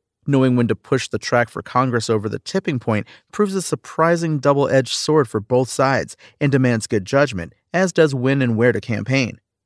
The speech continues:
It's a shame that card-driven games tend toward the long and complex because they're a brilliant way of exploring history in a game. And now, Votes for Women is at the forefront of a new wave, demonstrating that they can be very approachable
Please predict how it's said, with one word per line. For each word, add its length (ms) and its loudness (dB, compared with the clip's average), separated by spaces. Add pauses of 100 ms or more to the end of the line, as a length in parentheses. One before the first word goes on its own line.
(600)
It's 140 0
a 60 2
shame 240 -2
that 140 -2
card-driven 640 2
games 300 -2
tend 340 -4
toward 300 -4
the 100 -2
long 340 2
and 140 -2
complex 560 -2 (240)
because 300 -2
they're 160 4
a 60 2
brilliant 580 0
way 160 2
of 140 2
exploring 500 -2
history 420 -2
in 80 -2
a 80 -6
game. 320 -6 (580)
And 200 2
now, 400 0 (280)
Votes 300 2
for 180 -2
Women 300 2
is 140 -2
at 160 2
the 80 0
forefront 640 0
of 160 -2
a 40 2
new 380 2
wave, 480 0
demonstrating 680 -2
that 140 -2
they 140 -2
can 400 -6
be 140 0
very 320 0
approachable 600 -2